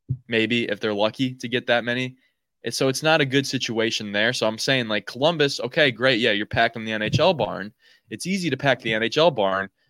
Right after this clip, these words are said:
but, you know, Boston is packing the N H L barn and packing all their college barns too, and they have multiple. So I'm like, I need to check Columbus on that.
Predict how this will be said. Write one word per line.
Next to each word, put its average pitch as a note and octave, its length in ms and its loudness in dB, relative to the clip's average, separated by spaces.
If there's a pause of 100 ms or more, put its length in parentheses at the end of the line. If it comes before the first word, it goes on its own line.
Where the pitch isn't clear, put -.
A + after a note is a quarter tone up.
(220)
but, C3 360 4 (160)
you A#2 100 -6
know, G#2+ 160 0
Boston A#2 800 0 (140)
is A#2 120 -6
packing A2+ 420 -2
the G#2+ 80 -4
N G#2 100 -2
H G#2 180 -4
L G2+ 120 0
barn F#2+ 500 -4
and D3+ 260 -2
packing B2 400 -2
all A#2+ 300 2
their B2 380 2 (440)
college D3+ 400 4
barns F2 360 -4
too, D#3+ 360 0 (200)
and G#2+ 140 -6
they B2+ 80 2
have C#3 160 2
multiple. C#3 600 -2
So A2+ 220 -2
I'm A#2 140 -2
like, A#2+ 200 0
I A#2 80 2
need D#3+ 120 0
to F3 80 -4
check C#3 360 -2 (840)
Columbus A#2+ 480 0
on G#2+ 180 -2
that. F#2 320 0